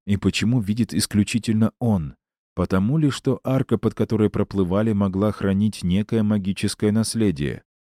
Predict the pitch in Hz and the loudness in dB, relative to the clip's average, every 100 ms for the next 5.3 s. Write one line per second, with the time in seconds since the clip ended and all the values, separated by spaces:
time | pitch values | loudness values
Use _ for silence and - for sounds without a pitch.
0 | - 98 90 85 82 87 87 87 92 - | -2 2 2 0 -2 0 0 2 0 0
1 | 87 85 85 82 85 80 71 80 80 - | -2 0 0 0 0 -2 -2 0 0 0
2 | 82 78 71 76 95 - 104 104 _ _ | 0 0 0 0 0 0 0 0 _ _
3 | _ - 92 85 85 87 90 92 - 87 | _ -2 0 0 0 -2 0 0 0 -2
4 | 113 120 120 120 123 98 - 78 104 92 | 0 0 0 0 0 -2 -4 -2 0 0
5 | - 95 98 | 0 2 2